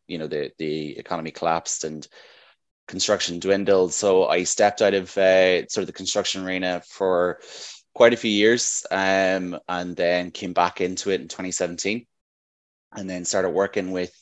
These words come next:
uh, within the H B sector. So previously to my role in Circle, I would have worked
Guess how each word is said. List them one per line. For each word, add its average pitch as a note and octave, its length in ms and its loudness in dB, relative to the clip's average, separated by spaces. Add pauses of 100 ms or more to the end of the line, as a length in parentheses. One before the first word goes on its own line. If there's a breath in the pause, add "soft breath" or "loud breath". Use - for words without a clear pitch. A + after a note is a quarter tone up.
(120)
uh, F2 480 0
within F#2 240 -4
the F#2 80 -2
H F2+ 240 -2
B F2 140 -4
sector. F2 420 -2
So E2+ 220 -4
previously F#2 840 -4 (540 soft breath)
to G2+ 160 0
my F#2 180 0
role F2 220 2
in F2 80 -6
Circle, F2 320 0
I E2+ 60 2
would E2+ 100 -2
have E2 80 -4
worked E2+ 380 -2